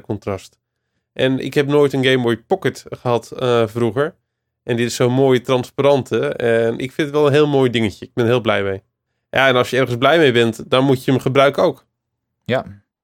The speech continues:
Speaker 2: met Gargoyles Quest in jouw geval.
Speaker 1: Ja,
Speaker 2: En dat
Speaker 1: dus
Speaker 2: was sowieso een van jouw favoriete games, heb ik ooit gehoord.
Speaker 1: Ja,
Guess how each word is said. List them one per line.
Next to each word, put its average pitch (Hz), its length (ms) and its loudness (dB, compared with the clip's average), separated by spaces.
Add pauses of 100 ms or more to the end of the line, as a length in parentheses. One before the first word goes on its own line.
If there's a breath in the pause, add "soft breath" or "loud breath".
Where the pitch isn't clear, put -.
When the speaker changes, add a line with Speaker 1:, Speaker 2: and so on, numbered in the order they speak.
(140)
Speaker 2:
met 104 220 -2
Gargoyles 123 520 2
Quest 110 340 -4
in 107 80 -6
jouw 104 200 0
geval. 101 460 -4 (160)
Speaker 1:
Ja, 131 100 0
Speaker 2:
En 117 60 2
dat 104 100 -2
Speaker 1:
dus 131 80 -4
Speaker 2:
was 110 180 0
sowieso 120 540 2
een 135 300 -2
van 127 240 -6
jouw 120 380 0
favoriete 123 640 -4
games, 135 340 0
heb 143 140 -2
ik 139 120 -6
ooit 139 200 -4
gehoord. 143 460 -6 (160)
Speaker 1:
Ja, 196 320 -2